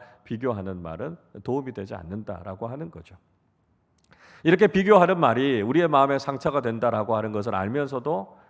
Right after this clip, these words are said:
우리는 또 어느새 비교하고 있는 모습, 그것 때문에 우리의 마음이 상해 있을 때가 있죠. 가만히 보면요, 사탄은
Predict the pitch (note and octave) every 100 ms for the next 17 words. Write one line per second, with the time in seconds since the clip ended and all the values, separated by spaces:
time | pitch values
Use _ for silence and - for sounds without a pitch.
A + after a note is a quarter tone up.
0 | _ A#2+ C#3 C#3 C#3 E3 C3 B2+ C3 C#3
1 | - - _ _ C#3+ C#3+ D#3 B2+ A#2 G2+
2 | F#2 F2 E2 - - - D#3 F3+ F3 C#3
3 | C3+ B2 B2 - - A2+ A#2+ A#2 F#2 F#2
4 | F#2 F#2 - B2 A#2+ F#2 G#2+ G2 _ -
5 | F2 E2+ A#2+ G2 - - D#2 _ - D3
6 | - G2 G#2 C3 D#3 F3+ B2+ A2+ C3 G#2
7 | G2+ C3+ E2+ - - _ _ - - -
8 | E3 B2+ C#3 F#2+